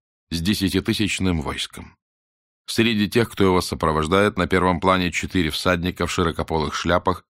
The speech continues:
и форменных мундирах королевских мушкетёров господина де Тревилля. В руках мушкеты. Разумеется, трое из них —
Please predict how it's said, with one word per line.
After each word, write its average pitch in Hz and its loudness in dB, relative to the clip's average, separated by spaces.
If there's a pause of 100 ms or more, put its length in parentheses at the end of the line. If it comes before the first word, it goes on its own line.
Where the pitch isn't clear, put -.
(140)
и 95 2
форменных 110 2
мундирах 90 2
королевских 87 -2
мушкетёров 76 -4
господина 73 -4
де 71 -8
Тревилля. - -10 (420)
В 95 -2
руках 87 2
мушкеты. - -6 (880)
Разумеется, 101 2
трое 95 2
из 73 -4
них — 98 -4